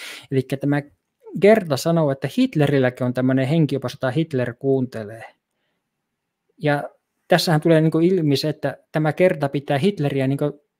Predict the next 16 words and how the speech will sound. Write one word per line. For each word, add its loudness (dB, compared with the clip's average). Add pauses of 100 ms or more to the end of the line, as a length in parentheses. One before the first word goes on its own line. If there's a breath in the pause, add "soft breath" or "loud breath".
(580)
tietyllä 0
tavalla 0
hyvänä 0
tyyppinä. -6
Hän 0
on 2
Jumalan 0
vitsa, -2
jonka -4
on -2
lyötävä -2
se, -8
mikä -2
on -2
pahaa -6
Euroopassa, -8